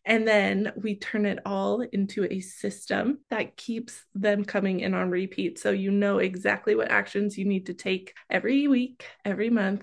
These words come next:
and every year to hit your client targets, so that you don't have to keep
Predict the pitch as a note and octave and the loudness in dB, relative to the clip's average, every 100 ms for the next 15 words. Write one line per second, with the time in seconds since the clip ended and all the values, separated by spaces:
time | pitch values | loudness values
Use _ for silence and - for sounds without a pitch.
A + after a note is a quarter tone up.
0 | - F#3 F#3+ G3 G3 F#3 F#3+ F#3+ G3+ G#3+ | -6 -4 0 0 0 0 0 -4 -6 -2
1 | G#3+ G#3 G3+ - - - - - - - | 0 2 0 0 -4 -2 -6 -4 -2 0
2 | - - - - A3+ G#3 G#3 A#3 B3 D4+ | 0 0 -4 4 6 6 4 6 6 6
3 | E4 D4+ C#4+ A#3+ - B3 | 4 2 0 -4 -4 -4